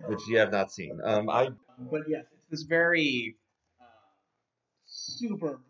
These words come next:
Speaker 2: bright country road and this little car going down the, oh yeah, I can see it kinda.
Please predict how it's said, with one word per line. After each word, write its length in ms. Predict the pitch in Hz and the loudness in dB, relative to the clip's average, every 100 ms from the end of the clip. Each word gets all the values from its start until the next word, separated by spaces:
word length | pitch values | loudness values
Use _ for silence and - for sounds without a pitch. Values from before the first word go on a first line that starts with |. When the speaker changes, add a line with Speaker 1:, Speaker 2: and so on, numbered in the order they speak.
| 147 | -2
Speaker 2:
bright 260 | 147 131 - | -2 -2 -6
country 380 | 156 139 127 120 | -8 -8 -12 -14
road 420 | 123 123 123 123 | -14 -16 -16 -18
and 100 | 107 | _
this 260 | 107 104 - - - | -16 -16 -16 -20 -8
little 520 | 131 127 123 120 117 - | -4 -2 -2 -2 -6 -4
car 400 | 131 123 120 120 | 2 4 4 2
going 280 | 117 113 110 | -2 -4 -2
down 340 | 107 110 110 | 0 0 -2
the, 160 | - - | -8 -8
oh 120 | 185 285 392 | -6 -6 -2
yeah, 80 | |
I 80 | 359 | -4
can 120 | 370 - | -4 -10
see 120 | 123 | -6
it 160 | 117 117 | -6 -6
kinda. 240 | 107 120 | -12 -18